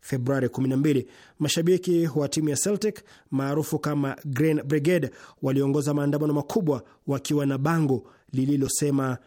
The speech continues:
"Show Israel the Red Card", likiataka mashirikisho ya uefa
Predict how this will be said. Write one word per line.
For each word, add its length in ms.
"Show 440
Israel 460
the 200
Red 200
Card", 220
likiataka 520
mashirikisho 840
ya 200
uefa 340